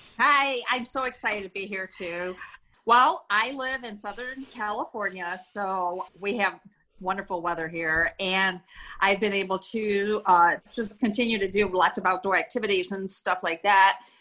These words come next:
You know, in my free time, I am an avid runner, so I do a lot of running. I do a lot of working out and stuff like that. I like to read.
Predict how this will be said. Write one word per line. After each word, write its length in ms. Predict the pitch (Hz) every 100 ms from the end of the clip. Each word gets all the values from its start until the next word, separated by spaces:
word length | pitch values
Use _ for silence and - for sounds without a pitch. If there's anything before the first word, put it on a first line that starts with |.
| _ - -
You 160 | 240 269
know, 120 | 247
in 140 | 240
my 160 | 240 196 -
free 240 | 247 269 294
time, 580 | 285 240 247 240 247 - _ _ _
I 480 | 185 196 202 196 196 -
am 120 | 208
an 80 | 208
avid 320 | 185 180 190 165
runner, 580 | 185 226 214 196 180 185
so 800 | - - 214 202 196 196 196 190 196
I 100 | 208
do 200 | 214 208
a 20 |
lot 300 | 202 208 233
of 100 | 214
running. 560 | 214 214 214 208 214
I 80 | 196
do 180 | 202 226
a 40 |
lot 160 | 214 196
of 100 | 190
working 340 | 202 208 202
out 280 | 185 170 170
and 120 | 196
stuff 220 | - 190 196
like 160 | 185 196
that. 400 | 175 175 147 -
I 80 | 202
like 260 | 180 170 -
to 120 | 180
read. 720 | 175 254 247 233 220 226